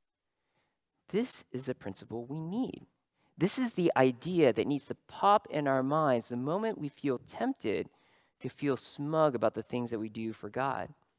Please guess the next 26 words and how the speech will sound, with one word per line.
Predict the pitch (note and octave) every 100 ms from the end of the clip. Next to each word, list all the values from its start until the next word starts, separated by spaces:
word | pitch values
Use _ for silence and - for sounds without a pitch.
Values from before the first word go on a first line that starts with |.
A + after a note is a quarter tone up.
| _ _ _ _ _ _ _ _ -
Christ | - D#3 E3 - -
renders | B2+ D3+ F3 D#3+ E3 E3 - -
our | A2 G#2
deeds | G2+ B2+ B2 A#2+ A2+ - _
rubbish | G2+ G#2 A2 G2+ - - - - _ _ - - -
because | G#2+ A2+ G#2
a |
relationship | G2+ G2+ G#2 A#2+ - D#3 - D#3+
with | D#3+ -
him | G2 F#2+ E2+ - _ _ _ _
is | G#2 G#2
more | G2+ G2
valuable | F#2+ A#2+ C3+ B2+ G2+ - - - _ -
than | - -
anything | A#2 A#2+ A#2 A2+ A2
we | G#2+ G#2
might | G2 G2 _ -
do. | F#2 B1 _ _ _ - - _ _ _ _ _ _ _ _ _
And | D3+
Paul | - - C4
realized | A#3+ D4 E4+ A2+ F#2+ -
this. | F2 A1+ - - _ _
He | - - G#3
understood | B3+ C4+ A#3+ - F#3+ G3+ G3+ E3+ C#3+
this | D#3+ - - -
reality. | B2+ C3+ C3 C#3 C#3 B2 A1